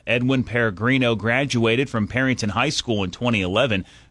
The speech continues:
Peregrino moved to San Antonio just two weeks ago and came back to Odessa to visit family when he and his brother-in-law stepped outside in their backyard Saturday afternoon and were both shot. His family has set up a GoFundMe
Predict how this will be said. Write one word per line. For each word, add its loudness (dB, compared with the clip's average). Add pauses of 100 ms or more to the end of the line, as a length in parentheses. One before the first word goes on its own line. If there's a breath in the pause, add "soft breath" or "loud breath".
Peregrino 0
moved 2
to 0
San 0
Antonio 0
just -2
two 0
weeks 0
ago -2 (180)
and -6
came -2
back 0
to 0
Odessa 0
to 2
visit -2
family 0 (240 loud breath)
when 0
he 2
and 2
his 0
brother-in-law 2
stepped 0
outside 0
in 0
their 0
backyard 0
Saturday 0
afternoon 0
and 0
were 0
both -4
shot. 0 (320 soft breath)
His -4
family 0
has 0
set 2
up -2
a 0
GoFundMe 0